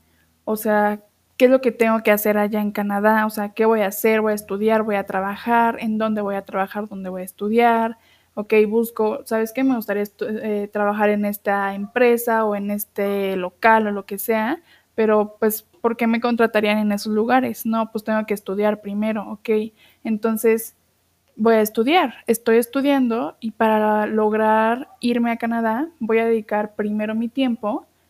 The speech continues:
a estudiar. Y eso me va a ir acercando poco a poco a mis metas y objetivos. Dos,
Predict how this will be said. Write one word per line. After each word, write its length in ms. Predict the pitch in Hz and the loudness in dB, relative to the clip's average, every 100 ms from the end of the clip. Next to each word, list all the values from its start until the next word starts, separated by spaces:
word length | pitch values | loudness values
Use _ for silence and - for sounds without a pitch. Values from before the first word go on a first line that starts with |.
| _ | _
a 120 | 220 | -4
estudiar. 560 | 208 - 208 226 254 240 _ _ _ _ _ _ _ _ _ _ _ _ - | -4 -4 -4 0 0 -2 _ _ _ _ _ _ _ _ _ _ _ _ 2
Y 160 | 262 277 | 6 6
eso 340 | 262 233 285 | 6 2 2
me 200 | 262 220 | 0 0
va 80 | 220 | 0
a 60 | |
ir 120 | 220 220 | 2 2
acercando 560 | 226 247 233 226 226 | 0 0 0 2 0
poco 240 | 226 220 226 | 0 0 0
a 100 | 233 | -2
poco 300 | 214 214 226 | -4 0 0
a 80 | |
mis 260 | 240 208 208 | 0 -2 -4
metas 440 | 202 202 196 - - | -6 -4 -6 -6 -10
y 140 | 214 | -6
objetivos. 640 | 208 214 214 339 - - _ _ _ _ _ _ _ _ - | -6 -8 -6 -6 -6 -10 _ _ _ _ _ _ _ _ -6
Dos, 760 | 233 233 220 233 - - | -2 -2 -2 -6 -12 -16